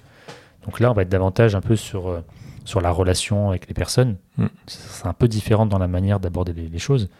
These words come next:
Speaker 1: Euh, ça va être des contenus éventuellement peut-être un peu plus courts, euh, un peu plus nombreux. Mais pour moi, il n'y a pas de, vraiment de,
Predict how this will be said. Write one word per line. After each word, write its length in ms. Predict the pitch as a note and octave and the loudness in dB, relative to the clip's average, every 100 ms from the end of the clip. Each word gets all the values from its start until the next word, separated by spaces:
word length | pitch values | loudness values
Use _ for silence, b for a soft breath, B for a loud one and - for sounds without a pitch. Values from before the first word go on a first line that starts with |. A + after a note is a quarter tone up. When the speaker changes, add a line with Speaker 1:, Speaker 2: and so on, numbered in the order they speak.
| b b b b _ G2+ | b b b b _ -2
Speaker 1:
Euh, 460 | F2 E2 D#2+ D#2+ | 0 0 -2 -4
ça 160 | - F#2 | -4 -2
va 60 | |
être 80 | F2 | -4
des 80 | F2 | -4
contenus 480 | - F2+ G2+ G2 F#2 b b b | -6 -6 0 0 -2 b b b
éventuellement 380 | G2 F#2 - F#2+ | -6 -6 -4 -4
peut-être 180 | F#2 - | -4 -4
un 40 | |
peu 100 | F2+ | -4
plus 160 | F2+ A2 | -4 -4
courts, 380 | - C#3+ C#3+ - | 0 2 0 -2
euh, 400 | A2+ F2 E2+ E2 | -2 0 -2 -4
un 20 | |
peu 120 | D#2+ | -4
plus 160 | F2 G2 | -4 -2
nombreux. 440 | F#2+ G2 G#2 C#3+ _ b b b b b b | 0 4 4 2 _ b b b b b b
Mais 80 | G2+ | -2
pour 140 | - G#2 | 0 2
moi, 100 | B2 | 4
il 60 | |
n'y 40 | G#2 | 2
a 40 | |
pas 160 | - A#2 | 2 0
de, 320 | G2+ F#2 F2 | -2 -2 -2
vraiment 300 | F#2 F#2+ G#2+ | -4 -2 -2
de, 540 | F#2+ F2 E2+ F2+ G#2 | -4 -6 -8 -8 -12